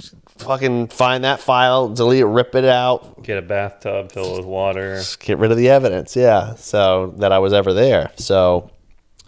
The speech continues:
Speaker 1: I go, um, he's like, "Yeah, it's not, it's not plugging in." And he's like, "Is this, uh, it's not doing anything." I was like, <laughs> I feel like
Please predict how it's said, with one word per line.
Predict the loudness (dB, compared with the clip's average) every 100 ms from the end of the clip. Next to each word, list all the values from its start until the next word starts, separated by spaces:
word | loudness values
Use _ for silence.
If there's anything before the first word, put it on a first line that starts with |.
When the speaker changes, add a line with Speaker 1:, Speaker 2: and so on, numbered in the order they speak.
| -8
Speaker 1:
I | -6
go, | 0 4 4 4 2 -4 _ -2 -2 -6
um, | 0 2 0 -4
he's | -12 -12
like, | -12 -14
"Yeah, | -12 -12
it's | -14 -18 -12
not, | -10 -12 -16
it's | -12 -10
not | -8
plugging | -2 -2 -2 -2
in." | -2 -2
And | -10 _ _ _ _ _ -10
he's | -4
like, | -2 -2
"Is | -4 -6
this, | -6 -2
uh, | 2 4 2 0 -8 -20 _ _ _ _ _ _ _ _
it's | -8 -2
not | -2
doing | 0 0
anything." | 0 -2 -2
I | -2
was |
like, | -2 -4 -10 -14 -14 -20 -20 _
<laughs> | _ -20 -20 _ _ -4
I | -2 0 -2
feel | -2 0
like | 0